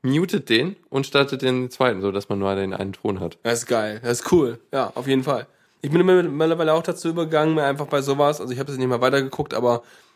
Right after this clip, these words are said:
Speaker 2: hab dann einfach YouTube D L wieder angeworfen, hab
Speaker 1: <laughs>
Speaker 2: beide runtergeladen, hab auch die, äh, äh, Formatgröße auf vierhundertachtzig P Web M gestellt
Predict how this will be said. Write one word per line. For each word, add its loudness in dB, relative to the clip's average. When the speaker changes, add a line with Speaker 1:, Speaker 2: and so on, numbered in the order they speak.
Speaker 2:
hab -4
dann 2
einfach -2
YouTube 0
D 2
L 4
wieder 6
angeworfen, 2
hab -2
Speaker 1:
<laughs> -
Speaker 2:
beide 6
runtergeladen, 2
hab -2
auch 0
die, 0
äh, 2
äh, 0
Formatgröße 0
auf 0
vierhundertachtzig -2
P 0
Web 0
M 0
gestellt 0